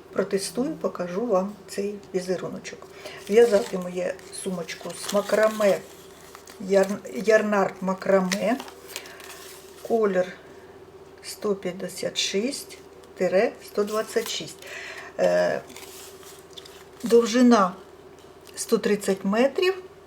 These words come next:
дев'яносто грамів. Е, зараз я вам покажу цей візерунок, мені він дуже сподобався. Я його знайшла на своєму улюбленому Pinterest і вирішила зв'язати сумку.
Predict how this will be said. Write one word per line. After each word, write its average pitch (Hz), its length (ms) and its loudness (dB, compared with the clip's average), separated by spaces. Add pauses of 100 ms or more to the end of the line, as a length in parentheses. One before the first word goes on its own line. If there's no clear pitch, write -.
(440)
дев'яносто 196 680 0
грамів. 208 520 -2 (2500)
Е, 202 260 -6
зараз 196 640 4
я 190 60 0
вам 196 180 -4
покажу 190 580 -2
цей 185 180 -6
візерунок, 208 720 -4
мені 202 160 -4
він 208 140 -6
дуже 196 320 -6
сподобався. 208 800 0 (480)
Я 214 140 -2
його 196 180 2
знайшла 196 480 -2 (800)
на 196 120 -6
своєму 202 380 0
улюбленому 190 540 -2 (140)
Pinterest 269 540 0 (920)
і 254 220 0 (680)
вирішила 233 520 0
зв'язати 202 520 -2
сумку. - 460 -10